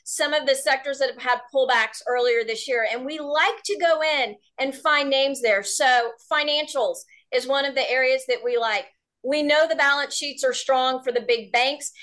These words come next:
and what a lot of people probably don't realize is up until last week with the New York Community Bank, prior to that, a hundred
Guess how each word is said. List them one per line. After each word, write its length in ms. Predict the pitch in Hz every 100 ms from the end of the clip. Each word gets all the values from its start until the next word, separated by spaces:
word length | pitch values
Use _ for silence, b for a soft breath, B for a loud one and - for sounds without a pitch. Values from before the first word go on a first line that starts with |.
| B B
and 120 | 302 311
what 120 | 330
a 60 |
lot 260 | 320 330 381
of 80 | 508
people 260 | 415 403 339
probably 260 | 302 330 311
don't 260 | 285 262 214
realize 500 | 302 339 269 226 226
is 200 | 226 - _ 285
up 160 | 392 539
until 380 | 440 392 381
last 360 | 349 330 320 - 311
week 240 | 233 214
with 120 | 247 247
the 80 |
New 180 | 262 294
York 200 | 311 302
Community 400 | 269 285 285 269
Bank, 320 | 247 226 196 - _
prior 480 | - 285 302 403 440 -
to 120 | 330
that, 300 | 302 277 - - - b b -
a 80 | 294
hundred 720 | 294 - 370 403 440 453 427